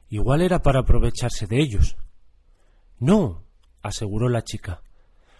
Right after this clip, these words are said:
"Lolo me contó que había muy buena onda y que solo al final quisieron ver lo que había en un garito así como más raro.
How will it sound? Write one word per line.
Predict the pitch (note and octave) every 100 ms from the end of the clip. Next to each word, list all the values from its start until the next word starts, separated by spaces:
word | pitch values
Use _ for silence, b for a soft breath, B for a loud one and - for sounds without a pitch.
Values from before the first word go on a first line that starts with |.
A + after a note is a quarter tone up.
| - -
"Lolo | C3+ A3 G#3
me | C#3
contó | A#2+ A2 F3+
que | F3
había | G#2+ B2+ E3+
muy | D#3+
buena | D3 D#3+ B2+
onda | D3 D#3+ G#2 -
y |
que | A2 A2+
solo | D#3+ F#3+
al | G3+
final | - D#3+ E3+
quisieron | - B2 C#3+ E3 D#3
ver | D#3+
lo | E3
que | D#3
había | D3 C#3+ D#3
en |
un | D3
garito | D3+ C#3 D3+ D#3 D#3+
así | B2+ D3+
como | - D3+ A#2+
más | C3 -
raro. | A#2+ A2 F#2